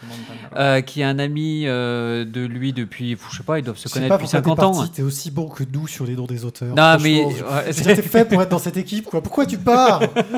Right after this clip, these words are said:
Speaker 2: Euh, ils doivent se connaître depuis cinquante ans parce que Edmond, c'est quelqu'un qui a soixante-quinze ou soixante-seize ans maintenant, donc, euh, il est plus tout jeune non plus.
Speaker 1: Edmond, c'est Baudouin,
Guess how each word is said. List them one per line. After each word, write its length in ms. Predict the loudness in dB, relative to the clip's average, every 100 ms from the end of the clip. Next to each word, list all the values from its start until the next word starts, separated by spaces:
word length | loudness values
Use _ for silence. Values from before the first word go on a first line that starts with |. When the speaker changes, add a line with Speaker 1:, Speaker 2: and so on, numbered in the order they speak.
| -6 -8 -10 -10 -2 0 0 -4 -10 -12 0
Speaker 2:
Euh, 400 | 4 6 6 2
ils 80 | 2
doivent 160 | 2 2
se 140 | 0
connaître 280 | 0 0 0
depuis 160 | -4
cinquante 300 | -4 -2 0
ans 80 | 0
parce 160 | 0 0
que 160 | 0 2
Edmond, 280 | 0 0 -2
c'est 140 | -4
quelqu'un 300 | -4 -4 -6
qui 220 | -4 -2
a 380 | 0 0 0 -2 -6
soixante-quinze 600 | -8 -6 -6 -4 -4 -4
ou 60 |
soixante-seize 540 | -8 -10 -8 -4 -2 -2
ans 80 |
maintenant, 340 | -4 -6 -6 -6
donc, 320 | -6 -8 -8
euh, 140 | -8
il 100 | -6
est 60 | -8
plus 420 | -10 -8 -8 -8
tout 140 | -8 -6
jeune 160 | -6
non 120 | -6 -6
plus. 260 | -4 -4 -2
Speaker 1:
Edmond, 280 | 0 0 -2
c'est 160 | -4
Baudouin, 300 | -4 -4 -6